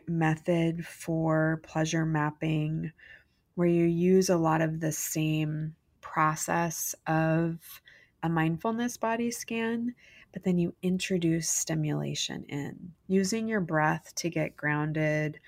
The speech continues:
or if you have a grounding practice that you really like, starting there so that you create a neutral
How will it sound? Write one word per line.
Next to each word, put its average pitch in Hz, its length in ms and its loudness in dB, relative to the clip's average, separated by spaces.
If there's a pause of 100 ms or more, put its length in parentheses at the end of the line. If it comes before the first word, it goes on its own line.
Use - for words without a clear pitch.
(300)
or 156 220 2
if - 180 -4
you 165 100 2
have 151 340 0
a 156 60 2
grounding 151 500 0
practice 147 580 -6
that - 160 -12
you 156 160 -2
really 147 320 -2
like, 147 300 -4 (180)
starting 160 720 0
there 170 500 -6 (920)
so - 160 -2
that 196 120 4
you 180 140 0
create 170 760 2
a 160 140 -4
neutral 156 1400 0